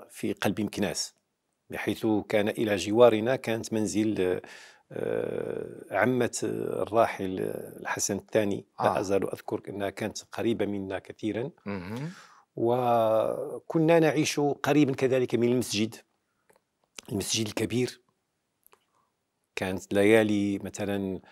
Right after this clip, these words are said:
Speaker 1: التراويح في رمضان، آه، شيء رائع،
Speaker 2: آه.
Speaker 1: بحيث يتبارى أحسن المجودين على قراءة
Speaker 2: مهم.
Speaker 1: القرآن.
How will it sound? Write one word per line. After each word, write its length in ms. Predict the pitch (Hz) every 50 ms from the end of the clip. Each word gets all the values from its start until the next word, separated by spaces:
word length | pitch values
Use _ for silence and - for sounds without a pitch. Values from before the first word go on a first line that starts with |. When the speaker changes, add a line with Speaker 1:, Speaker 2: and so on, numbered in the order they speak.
| - -
Speaker 1:
التراويح 640 | - - 107 101 101 98 95 98 107 107 92 -
في 140 | - - 101
رمضان، 720 | 95 92 90 95 98 85 107 104 104 104 104 98 98 92 92
آه، 220 | 92 92 92 90
شيء 240 | - - 113 117 - -
رائع، 440 | 110 107 120 - - 131 101 82 - _ _ - _ -
Speaker 2:
آه. 200 | - 92 90 76
Speaker 1:
بحيث 300 | 71 73 - 98 92 -
يتبارى 640 | 117 110 101 - - 107 85 113 120 117 113 110 107 -
أحسن 540 | - - - - - 135 120 117 110 110 107 - _ -
المجودين 760 | 107 101 92 - 113 110 110 107 98 104 123 120 110 95 - - - - - - -
على 200 | - 95 101 101
قراءة 380 | 95 - - 107 101 107 110 107
Speaker 2:
مهم. 200 | 98 98 104 98
Speaker 1:
القرآن. 460 | 92 117 120 - 151 139 147 151 151